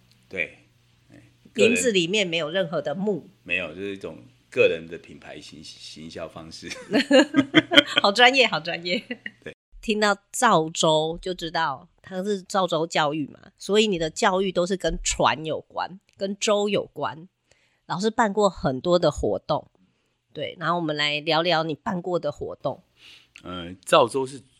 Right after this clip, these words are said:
Speaker 1: 主要这十年来的主轴啦，哎，但是其他没有赵州的时间，还有做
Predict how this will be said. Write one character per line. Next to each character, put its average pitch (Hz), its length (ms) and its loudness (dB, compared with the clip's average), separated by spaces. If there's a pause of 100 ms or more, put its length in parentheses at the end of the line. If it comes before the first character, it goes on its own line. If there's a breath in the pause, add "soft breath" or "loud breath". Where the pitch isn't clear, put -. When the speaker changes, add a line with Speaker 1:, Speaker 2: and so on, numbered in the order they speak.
(280)
Speaker 1:
主 80 360 -14
要 98 360 0 (100)
这 120 160 -10
十 92 200 -4
年 82 180 -14
来 80 80 -14
的 82 100 -16
主 76 320 -20
轴 - 300 -16
啦， 60 180 -18 (160)
哎， - 140 -20
但 113 120 -8
是 127 140 -2
其 107 240 -2
他 113 160 -2
没 113 100 -4
有 113 120 -8
赵 107 200 2
州 98 180 -10
的 95 40 -12
时 87 160 -16
间， 87 240 -14
还 90 160 -16
有 85 80 -12
做 85 300 -16